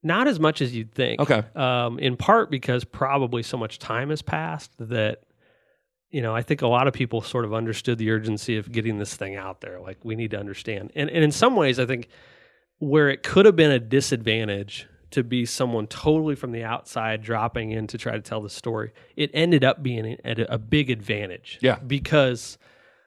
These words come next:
Speaker 1: I am seen as an objective observer of this.
Speaker 2: Yeah.
Speaker 1: Like, I'm not an, an advocate or an activist, you
Speaker 2: Sure.
Speaker 1: know, writing about racial issues in the sixties. I mean, this is,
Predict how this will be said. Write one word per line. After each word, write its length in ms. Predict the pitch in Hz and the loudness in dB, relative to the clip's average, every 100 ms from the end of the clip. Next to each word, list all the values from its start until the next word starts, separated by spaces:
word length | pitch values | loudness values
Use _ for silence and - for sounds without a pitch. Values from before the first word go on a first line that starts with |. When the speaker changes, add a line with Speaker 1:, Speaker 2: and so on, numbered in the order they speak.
| _ - | _ 2
Speaker 1:
I 220 | 131 151 | 4 6
am 500 | 151 135 120 107 107 _ _ _ _ - | 6 4 0 -4 -8 _ _ _ _ -6
seen 420 | - - 143 135 | -2 2 4 4
as 200 | 117 113 | 4 2
an 80 | 117 | 0
objective 580 | 110 110 127 - 120 113 | 0 2 2 2 -2 -2
observer 520 | 104 110 117 110 101 | -4 0 2 2 -2
of 120 | 92 | -4
this. 340 | 92 - - - | -8 -10 -10 0
Speaker 2:
Yeah. 100 | 135 | 2
Speaker 1:
Like, 140 | 113 - | 0 -2
I'm 200 | 117 127 | -2 0
not 320 | 127 120 117 | 2 2 2
an, 260 | 113 113 - | 0 -4 -8
an 140 | 127 120 | -6 -2
advocate 520 | 117 113 107 - 107 | -2 -2 -6 -6 -8
or 100 | 110 | -6
an 80 | 113 | -4
activist, 760 | 117 - 117 104 101 - - - | -4 -4 -6 -4 -6 -10 -16 -10
you 60 | 123 | 0
Speaker 2:
Sure. 160 | 117 107 | 2 2
Speaker 1:
know, 80 | |
writing 320 | 113 117 120 117 | 2 2 2 0
about 380 | 104 107 113 | 0 0 0
racial 360 | 107 123 - 117 | 0 0 0 -4
issues 340 | 107 - 117 117 | -4 -2 -2 -2
in 80 | |
the 60 | 107 | -6
sixties. 340 | - - - | -8 -10 -8
I 20 | 131 | -4
mean, 120 | 127 | 0
this 180 | 151 139 | 0 -2
is, 260 | 120 - | -6 -8